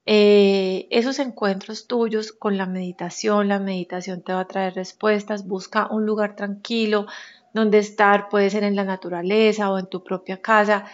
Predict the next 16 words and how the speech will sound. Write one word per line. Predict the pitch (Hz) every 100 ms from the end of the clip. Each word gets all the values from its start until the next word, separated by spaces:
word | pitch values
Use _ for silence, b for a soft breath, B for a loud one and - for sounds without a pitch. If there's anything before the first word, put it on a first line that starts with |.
| B B B _
Mira, | 240 220 165 - _ -
hay | 220 220
seres | 254 247 254
de | 240
luz | 196 220 240 196
guiándote, | 190 208 220 208 190 175 - 175 - b b -
vigilándote, | 202 202 196 180 185 208 226 214 196 190 190
así | 185 190
que | 185 226
no | 233
te | 233
preocupes, | 233 196 - 240 247 208 -
tú | 208
no | 202 202
estás | 208 247 233 -
solo | 262 262 269 302